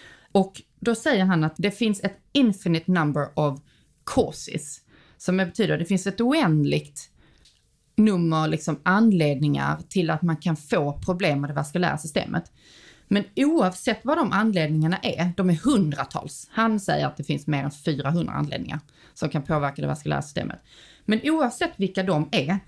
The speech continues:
så, så gör det alltid så att man får inflammation, oxidativ stress och vaskulär dysfunktion, oftast autoimmun. Och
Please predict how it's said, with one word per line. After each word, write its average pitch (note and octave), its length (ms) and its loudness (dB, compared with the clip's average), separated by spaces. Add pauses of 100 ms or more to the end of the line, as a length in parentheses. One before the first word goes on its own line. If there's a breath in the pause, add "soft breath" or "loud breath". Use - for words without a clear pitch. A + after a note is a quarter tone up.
(160 soft breath)
så, - 240 0 (240)
så - 240 0
gör G3 360 4
det F#3 160 0
alltid F3 520 4
så - 100 -2
att E3 100 -2
man D#3 120 4
får D3+ 220 0
inflammation, D3+ 840 0 (400 soft breath)
oxidativ F3 580 0
stress C#3+ 460 -4
och - 160 -4
vaskulär C#3+ 500 -2
dysfunktion, - 680 -4
oftast - 500 -6
autoimmun. D3+ 520 -2 (880 loud breath)
Och G3+ 280 0